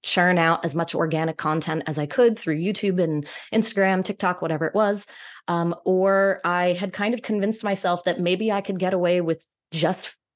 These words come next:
investing my time and energy and money into email marketing and therefore not sell my soul. And that felt really good to me because I felt like I could tell people stories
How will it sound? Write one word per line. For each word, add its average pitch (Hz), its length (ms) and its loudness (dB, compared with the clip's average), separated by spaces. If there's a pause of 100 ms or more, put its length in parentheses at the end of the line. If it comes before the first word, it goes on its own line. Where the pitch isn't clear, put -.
(140)
investing 165 600 0
my 151 140 0
time 160 360 -2
and 156 100 -2
energy 170 460 -2
and 165 160 -2
money 151 400 -2
into 156 400 -4
email 220 240 2
marketing 151 560 -2 (300)
and 160 240 0
therefore 170 340 2
not 180 300 0
sell 151 240 -2
my 139 160 -4
soul. 147 560 -2
And 165 260 -2
that 202 160 0
felt 190 400 0
really 175 240 -2
good 165 280 -2
to 196 100 -4
me 220 340 -2
because 165 260 -2
I 151 100 0
felt 160 320 0
like 151 300 -2 (640)
I 196 100 4
could 202 120 2
tell 190 240 4
people 185 300 -2
stories 175 680 2